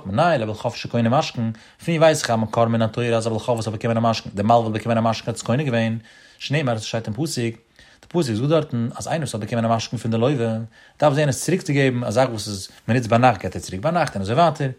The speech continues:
זאל עס צוריקגעבן, דער פסוק זאגט דארט, אין דער לחוטי, צדקה, עס גייט ווערן גערעכנט פון דיר, צדקה, די גייסט עס צוריק. עס איז אימער איינע קוינע, תומאס, דער מלווה וואלט נישט קוינע געווען, צדקה, מיר ניין. צדקה איז שייך, ער זאגט, וואס א מענטש גייט, עפעס ער זאגט, וואס ער באלאנגט פאר אים.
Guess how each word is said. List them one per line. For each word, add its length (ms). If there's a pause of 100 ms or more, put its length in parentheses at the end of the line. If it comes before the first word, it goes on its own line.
(240)
זאל 100
עס 200
צוריקגעבן, 420
דער 100
פסוק 220
זאגט 160
דארט, 140
אין 60
דער 100
לחוטי, 440
צדקה, 380 (720)
עס 80
גייט 140
ווערן 300
גערעכנט 360
פון 100
דיר, 220
צדקה, 320
די 100
גייסט 240
עס 200
צוריק. 300
עס 60
איז 120
אימער 200
איינע 160
קוינע, 380
תומאס, 340 (240)
דער 180
מלווה 220
וואלט 160
נישט 140
קוינע 180
געווען, 160
צדקה, 260
מיר 100
ניין. 280 (400)
צדקה 240
איז 80
שייך, 240
ער 60
זאגט, 160
וואס 140
א 20
מענטש 160
גייט, 220
עפעס 220
ער 100
זאגט, 160
וואס 120
ער 40
באלאנגט 240
פאר 120
אים. 160